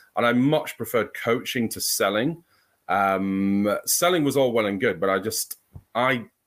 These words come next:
kind of just, I prefer, like, the performance aspect of it and trying to improve people to become the best version of themselves, which is a bit of a cliche, but that's kind of why I do what I do. Um, and I love it.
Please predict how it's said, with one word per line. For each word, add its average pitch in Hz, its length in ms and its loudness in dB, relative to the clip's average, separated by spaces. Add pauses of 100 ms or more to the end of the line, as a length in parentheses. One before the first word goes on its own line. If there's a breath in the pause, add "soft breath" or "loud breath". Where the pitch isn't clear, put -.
kind 131 380 -2
of 104 100 0
just, - 320 -4 (680 loud breath)
I 156 160 2
prefer, 143 380 2
like, 123 220 2
the 127 60 -8
performance 123 640 0
aspect 123 420 -2
of 120 120 2
it 147 180 2
and 107 100 2
trying 110 280 0
to 107 120 -2
improve 110 560 -2
people 113 340 -4
to 92 120 -10
become 95 300 -4
the 92 60 -4
best - 280 -2
version 98 260 -2
of 87 120 -6
themselves, 110 580 0
which 78 200 -6
is 92 120 -6
a 87 40 -10
bit - 120 -6
of 87 100 -8
a 85 60 -6
cliche, 117 480 0
but 98 260 -2 (380 loud breath)
that's - 160 0
kind 143 360 0
of 107 60 -2
why 107 240 4
I 95 40 0
do 98 180 -4
what 92 100 0
I 87 120 2
do. 82 400 -2 (220)
Um, 95 560 2 (100)
and 110 80 0
I 123 100 4
love 104 240 0
it. 80 160 -2